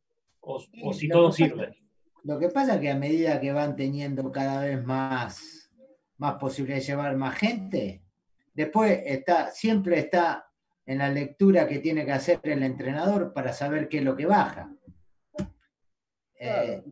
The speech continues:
Speaker 2: el problema de la información, cómo manejar la información. Ese es el problema. Que muchos, eh, quieren tirar toda la información que reciben y lo complican. ¿No viste que él le está explicando que le tuvieron que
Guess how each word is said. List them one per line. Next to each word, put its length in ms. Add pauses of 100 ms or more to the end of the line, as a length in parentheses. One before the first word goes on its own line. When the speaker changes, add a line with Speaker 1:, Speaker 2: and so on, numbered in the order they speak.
(320)
Speaker 2:
el 420
problema 460
de 100
la 140
información, 720
cómo 240
manejar 420
la 60
información. 880 (760)
Ese 300
es 80
el 80
problema. 560 (560)
Que 140
muchos, 640 (420)
eh, 560
quieren 320
tirar 380
toda 220
la 80
información 960 (420)
que 160
reciben 840
y 180
lo 140
complican. 500
¿No 80
viste 260
que 80
él 80
le 80
está 140
explicando 540
que 80
le 140
tuvieron 380
que 280